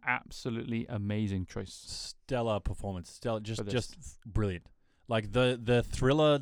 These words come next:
Speaker 2: horror elements of this
Speaker 1: Oh.
Speaker 2: movie. Like, if you, if you scare easy and you don't like, um, like, movies with that, like, sort of impending sense of dread, if you
Speaker 1: Mm-hmm.
Speaker 2: don't like those kind of movies, Doctor Strange is probably, it's not,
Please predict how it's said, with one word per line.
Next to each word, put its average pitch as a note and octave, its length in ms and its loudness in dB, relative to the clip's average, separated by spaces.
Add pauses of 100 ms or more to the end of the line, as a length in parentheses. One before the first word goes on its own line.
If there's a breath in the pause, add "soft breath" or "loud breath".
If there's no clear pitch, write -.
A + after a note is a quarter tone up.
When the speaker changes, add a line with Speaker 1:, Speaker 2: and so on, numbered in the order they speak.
(140)
Speaker 2:
horror A#2 340 4
elements G#2 420 0
of G2+ 80 -4
this G2+ 120 -2
Speaker 1:
Oh. G#2 100 2
Speaker 2:
movie. G#2 200 0
Like, C#3+ 180 -2
if D3+ 140 2
you, A3+ 240 2 (280 loud breath)
if B2+ 120 6
you E3 400 4
scare A2+ 440 0
easy A2+ 360 -2 (420 soft breath)
and A2+ 120 2
you A2 80 2
don't A#2 200 6
like, A2+ 260 2
um, F#2+ 380 0 (540 soft breath)
like, F#2+ 280 -2 (120)
movies G#2 560 0
with F#2 100 -4
that, F2+ 220 -2
like, F2 200 -10
sort G2 220 -2
of F2 240 -8
impending F#2+ 640 -2
sense - 500 -8
of E2 160 -8
dread, F2+ 560 -4 (400)
if G2+ 80 -8
you F#2+ 80 -2
Speaker 1:
Mm-hmm. A2+ 60 4
Speaker 2:
don't B2+ 160 6
like A2+ 160 4
those A2 180 4
kind G#2+ 160 0
of F#2+ 60 -2
movies, A2+ 400 -2
Doctor - 220 0
Strange G#2+ 340 -2
is F#2+ 80 -6
probably, A2+ 260 0
it's G2+ 80 -4
not, A#2 300 4